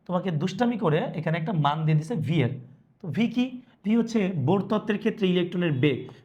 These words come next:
So আমরা সূত্রটা কি জানি ভাইয়া? আমরা সূত্র জানি টু পয়েন্ট ওয়ান এইট into ten to the power six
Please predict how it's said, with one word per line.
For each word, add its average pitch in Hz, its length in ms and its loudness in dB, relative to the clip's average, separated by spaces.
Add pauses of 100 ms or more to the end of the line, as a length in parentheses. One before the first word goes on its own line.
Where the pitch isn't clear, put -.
(120)
So 185 60 0
আমরা 185 180 2
সূত্রটা 208 400 -2
কি 202 140 0
জানি 190 180 0
ভাইয়া? 190 220 0 (400)
আমরা 175 180 -2
সূত্র 196 320 -2
জানি 170 380 0 (320)
টু 240 240 4 (100)
পয়েন্ট 185 500 -2 (380)
ওয়ান 170 380 2
এইট 156 380 2 (380)
into 190 400 2 (540)
ten 185 200 2
to 180 120 2
the 196 100 -2
power 196 160 -2 (180)
six 175 200 4